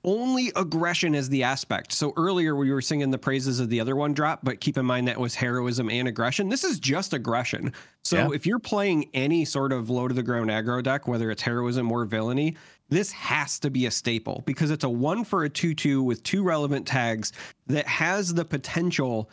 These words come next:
Speaker 1: to give you a four two in stats, right? You get the two two body, and then on attack, he'll grant something else raid two, so it gets the plus two. That's absurd value. It becomes, like, one of the must-answer cards.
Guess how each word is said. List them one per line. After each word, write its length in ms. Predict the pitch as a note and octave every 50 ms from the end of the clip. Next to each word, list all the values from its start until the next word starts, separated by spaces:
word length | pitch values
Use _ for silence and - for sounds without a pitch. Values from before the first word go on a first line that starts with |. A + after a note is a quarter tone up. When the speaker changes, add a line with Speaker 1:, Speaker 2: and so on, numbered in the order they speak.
| - - _ _ -
Speaker 1:
to 120 | - D#3+ C#3+
give 280 | C3 A#2+ D3 D3 C#3+
you 200 | D3 D3 C3+ B2+
a 60 | B2 -
four 480 | - - - - C#3+ D3 D#3 D#3+ D#3
two 260 | D3+ - - D#3 C#3
in 140 | C3 A#2+ A2+
stats, 680 | A2 - - - - B2 G2 F#2 - - - - - - - _ _ _ _ _ _
right? 320 | - A#2 B2 C#3 E3+ - - - _ _ _ -
You 100 | D3 C#3
get 160 | C3 D3 -
the 60 | -
two 200 | B2 - - F3
two 140 | D3+ - E3+
body, 480 | D3 D3+ C#3+ C#3+ D3 D3+ D3 C#3 C3+ -
and 160 | C#3+ C3 C3
then 220 | C3+ C3 C3+ C3+
on 180 | - C3+ C#3 D3
attack, 360 | C#3+ C3+ - - C3 C3+ -
he'll 200 | - C3 C3 B2
grant 300 | A#2+ A#2 C3+ C3+ C3+ -
something 280 | - C3 B2 - A#2+ A#2
else 200 | A#2+ C3+ B2+ -
raid 260 | C3+ C3 B2 B2 A#2+
two, 220 | A#2 - C3+ B2 B2+
so 180 | - C3 A2+ -
it 160 | - D3+ D3+
gets 240 | - C#3 A#2+ - -
the 100 | - A#2
plus 300 | - - C#3+ A#2+ G#2+ -
two. 240 | - C#3 B2 A2+ G#2+ - - - -
That's 260 | - F#3+ A3+ - - - -
absurd 960 | E3 D#3 C#3 A#2 - - - - - - C#3 C#3+ D3+ D3+ D3+ D3 D3 C3 B2 -
value. 600 | C3+ A#2+ A#2 A#2+ A#2 A#2 A#2 A2+ G#2 G2+ G2+ G#2+ -
It 140 | C#3+ C3
becomes, 440 | D3 C#3+ - - E3+ E3 E3 D#3 D3
like, 240 | C3+ C3 C3+ C3+ B2+
one 340 | - C3 C3 C#3 D3 E3 E3+
of 260 | D#3+ D3 C3+ C3 B2+
the 460 | A#2 C3+ C3+ C3+ D3 C#3+ C#3 C#3 C3 - - - - _ _ -
must-answer 1000 | B2 C3 C3 C3 C#3 C#3 D3+ - - - - - C3 C3 C3+ - - C#3 A#2 A2
cards. 540 | - - A#2+ A2+ A2+ B2 C#3 D#3 D3+ -